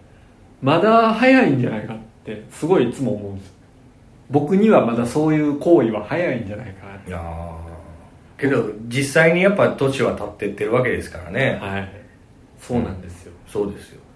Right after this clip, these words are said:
Speaker 1: 昔の写真とか見てもやっぱりちょっと若いなと思う。
Speaker 2: まあ、それはいい、それはいい。
Speaker 1: あ、
Speaker 2: そこじゃなくて、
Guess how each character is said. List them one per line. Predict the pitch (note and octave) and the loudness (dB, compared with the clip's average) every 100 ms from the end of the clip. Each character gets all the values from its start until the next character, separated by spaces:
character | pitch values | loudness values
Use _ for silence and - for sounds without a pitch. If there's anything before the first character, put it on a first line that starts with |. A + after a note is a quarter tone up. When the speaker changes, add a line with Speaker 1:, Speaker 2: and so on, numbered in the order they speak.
| - _ - | -20 _ -6
Speaker 1:
昔 | A#2+ C#3 B2+ | 0 0 2
の | G3+ B2+ | 0 0
写 | D3 | 0
真 | C#3+ C#3+ | -2 -2
と | B2 | -2
か | A#2 | 0
見 | A#2+ | 0
て | A#2+ | 0
も | A2 | -2
や | G#2 | -4
っ | G2 | -2
ぱ | B2+ | 0
り | A#2 G#2+ - - - - - - | 0 -2 -4 -16 -20 -20 -20 -10
ち | - | -6
ょ | D#3+ | 0
っ | |
と | C3 | 4
若 | E3+ G3+ D#3 | 4 6 4
い | B2 | 4
な | A#2+ | 0
と | A#2+ | 0
思 | B2+ | 0
う。 | E3+ | 2
Speaker 2:
ま | |
あ、 | |
そ | E3+ | 4
れ | G3 | 4
は | G#3 | 4
い | - | 2
い、 | |
そ | C#3+ | -2
れ | B2+ | 0
は | A#2+ | 0
い | F#2 | -2
い。 | - - | -6 -4
Speaker 1:
あ、 | |
Speaker 2:
そ | D#3 E3+ | -4 0
こ | D3 | 0
じ | |
ゃ | G#2 | 0
な | F#2+ | -2
く | - | -6
て、 | F#2 | -12